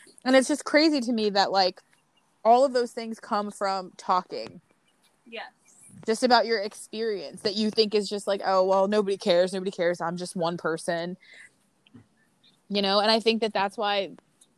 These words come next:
Speaker 1: some of the stuff that's going on in the world right now is getting the traction that it couldn't get before. It's
Speaker 2: Right.
Speaker 1: because even though there have been such big movements in the past, like, now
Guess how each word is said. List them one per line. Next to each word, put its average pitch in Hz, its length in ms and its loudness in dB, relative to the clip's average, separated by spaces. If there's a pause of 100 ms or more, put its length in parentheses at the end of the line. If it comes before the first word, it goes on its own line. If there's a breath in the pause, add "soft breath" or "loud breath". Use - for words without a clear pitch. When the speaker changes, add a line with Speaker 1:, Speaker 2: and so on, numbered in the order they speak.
(160)
Speaker 1:
some 233 180 -2
of 226 60 4
the 233 80 4
stuff 240 140 2
that's 233 160 0
going 233 200 0
on 233 120 -2
in 226 80 -4
the 220 80 -4
world 214 220 -2
right 208 160 -4
now 247 200 -4
is 214 120 -2
getting 190 440 2 (500 loud breath)
the 208 80 2
traction 185 800 0
that 180 140 2
it - 120 -2
couldn't 185 360 -4
get 175 200 -2
before. 160 440 -6
It's - 140 -14
Speaker 2:
Right. 196 160 -2
Speaker 1:
because 175 520 2 (400 loud breath)
even 220 320 6
though 202 440 2 (180)
there 196 160 4
have 185 80 0
been 190 180 0
such - 340 -4
big 185 160 0
movements 190 480 0
in 185 80 -6
the 170 80 -4
past, 202 360 -4
like, 180 200 -4
now 170 440 -2